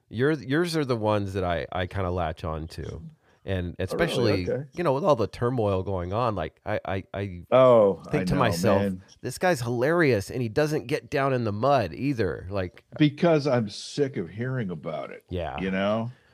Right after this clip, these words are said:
Speaker 2: And it's, it's just ridiculous, so.
Speaker 1: It is.
Speaker 2: Levity, that's what the world needs more of.
Speaker 1: Yeah,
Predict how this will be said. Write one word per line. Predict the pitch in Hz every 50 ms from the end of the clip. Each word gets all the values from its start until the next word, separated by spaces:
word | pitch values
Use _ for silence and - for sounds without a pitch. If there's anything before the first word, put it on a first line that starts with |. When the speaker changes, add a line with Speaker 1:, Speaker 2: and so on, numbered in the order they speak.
| _ _ _ _ _ _ _
Speaker 2:
And | - 98 98 95 92 92 92 87 87 85 82 -
it's, | 90 90 90 90 - - -
it's | 98 92 90
just | - - 95 - - -
ridiculous, | 78 76 76 71 - - 69 69 69 - -
so. | - - - - -
Speaker 1:
It | - 151
is. | 160 156 110 76 64 - 69 80 - - - _ _ _ _ _ _ _ -
Speaker 2:
Levity, | 120 139 151 143 127 113 98 82 76
that's | 80 104 107 107 - -
what | 110 104 85 - - _ _ _ _
the | - 92
world | 90 92 92 90 87 82
needs | 87 87 82 73 73
more | 80 87 87 87 85 80
of. | 78 76 78 - - - - -
Speaker 1:
Yeah, | 107 110 120 113 85 82